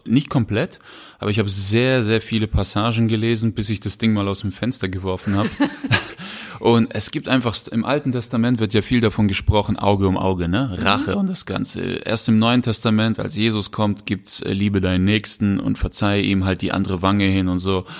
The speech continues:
Speaker 1: Halte ich beides für Schwachsinn, ähm, weil es einfach beide ex-, beides Extreme sind.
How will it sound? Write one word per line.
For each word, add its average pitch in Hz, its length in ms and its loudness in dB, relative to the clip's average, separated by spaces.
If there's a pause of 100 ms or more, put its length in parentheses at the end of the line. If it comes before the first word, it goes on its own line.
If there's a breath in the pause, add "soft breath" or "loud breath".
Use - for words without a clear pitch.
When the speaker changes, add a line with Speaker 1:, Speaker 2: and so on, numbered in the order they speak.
(140 loud breath)
Speaker 1:
Halte 120 180 -4
ich 98 140 -4
beides 113 260 4
für 107 140 -4
Schwachsinn, 98 560 -2 (500 loud breath)
ähm, 95 540 2 (120)
weil 98 220 2
es 98 100 0
einfach 98 260 0
beide 101 380 2
ex-, - 220 -8 (160)
beides 101 560 -2
Extreme 95 720 0
sind. 85 280 -4